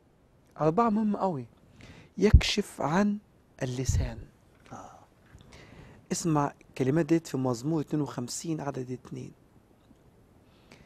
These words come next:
Speaker 1: "لسانك يخترع فساد".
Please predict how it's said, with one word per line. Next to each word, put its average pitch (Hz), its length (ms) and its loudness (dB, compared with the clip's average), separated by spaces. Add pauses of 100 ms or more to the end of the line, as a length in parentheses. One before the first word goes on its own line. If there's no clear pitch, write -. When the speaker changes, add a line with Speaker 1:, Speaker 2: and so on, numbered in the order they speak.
(560)
Speaker 1:
"لسانك 254 800 2 (560)
يخترع 233 1040 4 (320)
فساد". 156 640 0